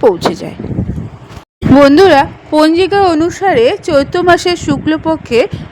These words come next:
প্রতিপদ তিথি থেকে শুরু হয় চৈত্র নবরাত্রি।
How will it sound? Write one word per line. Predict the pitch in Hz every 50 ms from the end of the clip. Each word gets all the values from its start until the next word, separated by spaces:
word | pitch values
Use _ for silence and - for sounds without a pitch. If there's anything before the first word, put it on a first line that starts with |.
| -
প্রতিপদ | - 339 339 339 - 349 359 330 359 370 359 - -
তিথি | 320 294 269 - - 330 330
থেকে | 320 - 269 220 - 240 269 311
শুরু | - - 294 247 233 233 233
হয় | 208 240 285 415 381 294 - - -
চৈত্র | 240 214 202 - - 339 392 349
নবরাত্রি। | 233 190 190 160 151 143 165 - - - - -